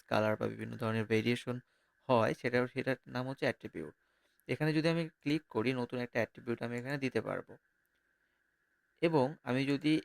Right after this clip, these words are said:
এইটা একটু এডিট করে দেখাই, যে এইখানে আমি সাইজ দিলাম এবং এখানে প্রত্যেকটা কমা দিয়ে, দিয়ে লিখতে হবে। আমি যদি এস লিখি,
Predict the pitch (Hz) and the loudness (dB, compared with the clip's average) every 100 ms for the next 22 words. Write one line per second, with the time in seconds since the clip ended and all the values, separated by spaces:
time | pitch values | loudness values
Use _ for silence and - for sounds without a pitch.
0 | - 123 127 139 143 131 135 - 127 117 | 2 0 2 0 -2 -6 -6 -2 0 0
1 | 113 - 123 - _ _ _ _ _ _ | -2 -2 -4 -4 _ _ _ _ _ _
2 | - - 143 175 170 180 - 123 147 160 | -14 -2 -2 2 0 0 2 2 2 2
3 | 117 113 156 135 123 120 135 131 139 - | 2 2 0 -2 -2 -2 -2 -2 -2 -2
4 | 135 - 143 151 - 113 120 123 123 123 | -6 -6 -8 -6 0 2 4 2 2 0
5 | 110 - 104 101 - - _ _ _ _ | -2 -2 -2 -2 -10 -18 _ _ _ _
6 | - 120 120 - 120 135 139 135 - 151 | -2 -2 -2 0 0 2 -2 -2 0 -2